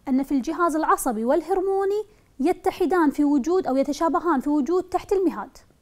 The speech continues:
هو العنصر الذي يربط بهما تركيبيا. لاحظ، وظيفيا لأنهما ينظمان أنشطة الجسم،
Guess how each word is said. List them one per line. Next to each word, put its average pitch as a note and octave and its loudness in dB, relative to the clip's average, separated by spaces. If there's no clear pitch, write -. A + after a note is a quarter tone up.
هو D4+ 4
العنصر D4+ 2
الذي A#3 -2
يربط D4 0
بهما G4+ -2
تركيبيا. B3+ 0
لاحظ، C4 2
وظيفيا G#4+ 6
لأنهما C4+ 6
ينظمان B3+ 2
أنشطة C4 -4
الجسم، F4 -2